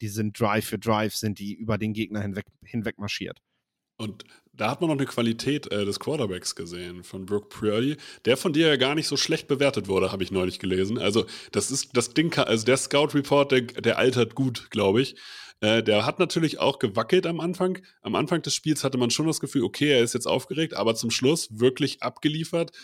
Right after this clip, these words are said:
Speaker 2: das Waffenarsenal genutzt. Man muss natürlich auch dazu sagen, der hatte genau zwei, äh, sozusagen, äh, Interception,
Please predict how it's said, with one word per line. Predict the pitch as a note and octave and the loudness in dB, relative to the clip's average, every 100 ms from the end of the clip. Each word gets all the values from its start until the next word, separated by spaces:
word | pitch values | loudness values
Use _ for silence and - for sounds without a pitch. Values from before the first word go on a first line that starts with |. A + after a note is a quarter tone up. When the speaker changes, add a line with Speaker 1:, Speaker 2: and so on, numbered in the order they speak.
| - | -8
Speaker 2:
das | G#2+ G2 | -8 0
Waffenarsenal | A#2 - D3+ A2+ A#2 A2+ A2+ | 0 0 0 2 2 4 2
genutzt. | G#2+ A2 E3 - - - - - | 2 0 0 -2 -10 -20 -14 0
Man | G#2 | 4
muss | A#2+ F3+ E3 | 6 4 2
natürlich | D3 C#3+ C#3+ B2+ | 0 2 2 2
auch | G2+ G#2+ | 0 0
dazu | G2+ - D3+ D#3+ | -4 -4 -4 0
sagen, | D3 D3 D3 D3+ D3+ _ _ _ _ _ _ _ - | 0 2 0 -2 -6 _ _ _ _ _ _ _ -2
der | G#2 | 0
hatte | C#3 D#3+ D3 | 2 0 0
genau | A2+ A2 A#2 B2+ | 0 4 4 4
zwei, | B2+ - - - A#2 A2+ D3 E3+ F3+ F3 _ _ _ | 2 -4 -4 -2 2 2 2 0 -2 -6 _ _ _
äh, | - A2+ A2 G#2+ G#2 | 0 4 4 2 0
sozusagen, | A2+ A#2 A#2 G#2 G#2+ G#2+ G#2+ G#2+ G#2+ G2+ | -2 -2 -4 0 2 2 2 -2 -4 -4
äh, | F2 G#2 G#2 G#2 | -4 -2 -2 -2
Interception, | - A2+ A#2+ - C#3+ - C#3 C3 | -4 0 0 0 -2 -2 -2 -4